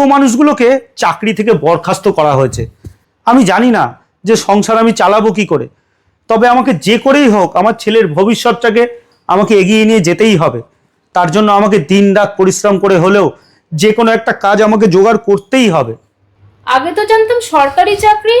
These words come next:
Speaker 2: কর্মজীবীদের নিরাপত্তা আছে, এখন তো সেই নিরাপত্তাও নেই।
Speaker 1: না গো,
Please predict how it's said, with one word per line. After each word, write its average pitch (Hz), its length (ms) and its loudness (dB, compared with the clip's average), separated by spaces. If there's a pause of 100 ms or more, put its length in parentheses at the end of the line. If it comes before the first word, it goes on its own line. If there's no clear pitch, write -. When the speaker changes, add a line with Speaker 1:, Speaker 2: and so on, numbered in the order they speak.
(120)
Speaker 2:
কর্মজীবীদের 392 720 -2 (320)
নিরাপত্তা 403 640 0
আছে, 320 160 -2
এখন 320 280 -2
তো 494 120 0
সেই 415 300 -2
নিরাপত্তাও 427 800 0
নেই। 226 200 -2 (840)
Speaker 1:
না 180 200 2
গো, 165 140 0